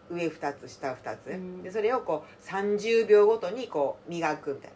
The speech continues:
Speaker 1: な。
Speaker 2: うーん。
Speaker 1: で、それが終わったら、あの、もうツルツルに仕上がってます。
Speaker 2: ね。
Speaker 1: もしかしたら、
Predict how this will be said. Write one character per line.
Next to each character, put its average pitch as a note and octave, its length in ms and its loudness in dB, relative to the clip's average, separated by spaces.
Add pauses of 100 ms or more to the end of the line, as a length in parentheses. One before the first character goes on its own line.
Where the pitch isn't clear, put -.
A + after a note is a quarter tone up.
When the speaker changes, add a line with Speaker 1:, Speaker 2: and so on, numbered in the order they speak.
Speaker 1:
な。 A3 60 -6
Speaker 2:
う - 20 -4
ー D4+ 880 2
ん。 D4 340 2
Speaker 1:
で、 C#4 40 -4
そ C4+ 80 0
れ A#3 100 4
が A#3 100 2
終 A#3+ 260 4
わ - 40 -10
っ - 40 -16
た D#3+ 100 -4
ら、 F#3+ 260 2 (400)
あ D3 100 -8
の、 C#3+ 120 -6
も C#3+ 140 -6
う D3 80 -10
ツ - 160 -8
ル G#3 160 8
ツ A#3 140 -4
ル A#3+ 100 0
に A#3+ 80 -2
仕 C4 180 -2
上 C#4+ 100 6
が C4+ 100 2
っ C4 60 -6
て A#3+ 120 2
ま A3 100 0
す。 A3 100 -12
Speaker 2:
ね。 C#4 100 -4 (360)
Speaker 1:
も C#4+ 120 -2
し D4+ 100 -8
か G#3+ 140 -2
し G#3 80 -10
た F3+ 100 -2
ら、 G#3+ 260 2